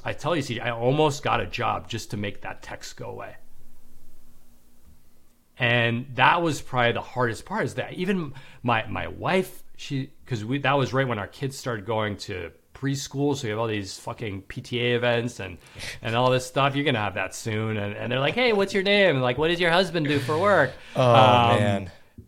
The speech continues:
Speaker 1: and, and my wife, she, you know, she's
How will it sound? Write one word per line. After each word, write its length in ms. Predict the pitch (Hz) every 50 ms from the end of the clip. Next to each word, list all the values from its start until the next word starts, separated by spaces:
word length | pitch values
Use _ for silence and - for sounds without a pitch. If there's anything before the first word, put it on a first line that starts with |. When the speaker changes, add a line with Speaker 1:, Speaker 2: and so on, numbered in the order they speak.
| _ _
Speaker 1:
and, 600 | - 151 151 147 147 147 143 143 143 139 143 143 - -
and 160 | 131 139 139
my 100 | 135 127
wife, 280 | 123 156 254 349 349 -
she, 380 | - - 190 160 131 131 135 - -
you 240 | 151 156 156 143
know, 440 | 131 131 123 120 120 127 135 131 - - - - - - - -
she's 600 | - - 139 120 107 98 - - - - -